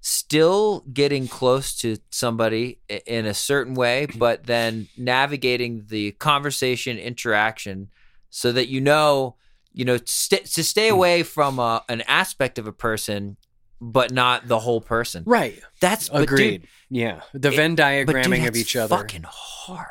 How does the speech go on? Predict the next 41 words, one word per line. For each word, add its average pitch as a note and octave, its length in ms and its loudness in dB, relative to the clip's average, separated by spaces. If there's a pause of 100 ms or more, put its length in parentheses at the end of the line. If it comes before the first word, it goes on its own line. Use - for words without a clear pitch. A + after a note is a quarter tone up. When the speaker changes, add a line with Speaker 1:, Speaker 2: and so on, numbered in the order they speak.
(160)
Speaker 2:
It F3 240 0
is D#4 320 2
because E3 560 2
Speaker 1:
Now, F3+ 120 8
see, F3+ 200 4 (120)
'cause A#3+ 220 2
we're F3 220 2
having G3+ 280 2
a D3+ 60 0
great D3+ 300 2
conversation. E3+ 680 0
Speaker 2:
Yeah. C3 40 -2
Speaker 1:
We D3+ 80 2
have D#3 80 2
had, C3 380 2
been D#3 120 -2
having G2+ 300 -4
a G2 60 -12
great F#2+ 200 -4
conversation. F#2+ 360 -6
Speaker 2:
For A2+ 120 -2
several D3+ 360 2
years G#3 320 0
now. G2 260 -10
Speaker 1:
Yeah. D4+ 320 2
Oh, F#3+ 100 2
right, D#3+ 280 4
Speaker 2:
<laughs> - 0 -
Speaker 1:
yeah. C#3 340 2
Speaker 2:
Right? D#3 360 0
Speaker 1:
But F3 140 4
there's, A3+ 260 4
in F3 140 4
our G3+ 180 6
Venn F3 220 2
diagram, D3+ 500 4
there's G#2+ 160 -4
a G2+ 60 -8
lot F#2+ 380 -6
of G2 100 -6
Speaker 2:
Yeah. A#3 280 2